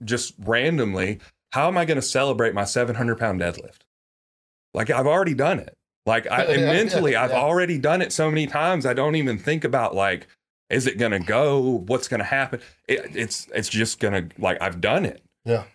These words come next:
Speaker 1: And it's really interesting. It really dawned on me today because it's just like, I was just mowing the lawn and I was like, "What if I did this?"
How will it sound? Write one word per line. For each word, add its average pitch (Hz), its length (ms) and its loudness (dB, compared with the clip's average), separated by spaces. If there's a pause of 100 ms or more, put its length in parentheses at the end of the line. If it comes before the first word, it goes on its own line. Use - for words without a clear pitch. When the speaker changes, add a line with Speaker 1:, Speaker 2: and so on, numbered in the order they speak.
Speaker 1:
And 123 100 2
it's 117 120 -4
really 170 360 4
interesting. 147 420 0
It 92 100 2
really 151 200 2
dawned 117 360 0
on 92 120 -2
me 82 120 -4
today 78 240 -6
because 98 200 -10
it's 92 140 -8
just - 160 -10
like, 95 260 -10
I 98 40 -6
was 104 120 -4
just 127 220 -6
mowing 95 340 -2
the 156 60 0
lawn 160 320 2
and 110 80 -2
I 101 60 0
was 95 120 -4
like, 85 280 -6 (400)
"What 180 120 4
if 220 120 -2
I 185 80 2
did 143 240 0
this?" - 520 -4